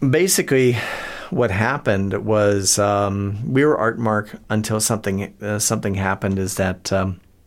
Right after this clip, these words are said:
we started a, um, um, we started a corporate website for the World Trade Organization called gat dot org, which stood for the Global Dream Agreement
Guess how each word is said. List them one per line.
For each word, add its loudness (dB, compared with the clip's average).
we 2
started 0
a, 0
um, 0
um, -4
we -4
started 0
a -2
corporate -4
website 0
for 0
the -2
World -2
Trade -2
Organization -2
called -2
gat -4
dot -2
org, 0
which -4
stood -2
for -8
the -8
Global 0
Dream -4
Agreement -4